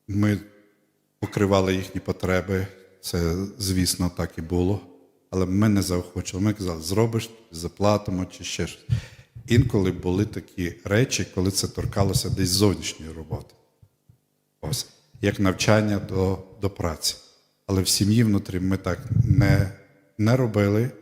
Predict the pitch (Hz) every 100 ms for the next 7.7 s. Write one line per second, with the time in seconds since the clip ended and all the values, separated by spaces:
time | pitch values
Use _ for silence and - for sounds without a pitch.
0 | - _ _ _ _ - 95 95 - -
1 | - 92 92 92 90 90 92 90 92 90
2 | 90 90 - - 85 85 85 82 98 -
3 | 90 78 87 - 85 82 85 - 95 -
4 | 82 87 - 87 98 95 - 85 85 -
5 | _ _ - - 90 90 87 - - 95
6 | - 85 80 78 82 - 104 98 - 107
7 | - 98 - 90 85 87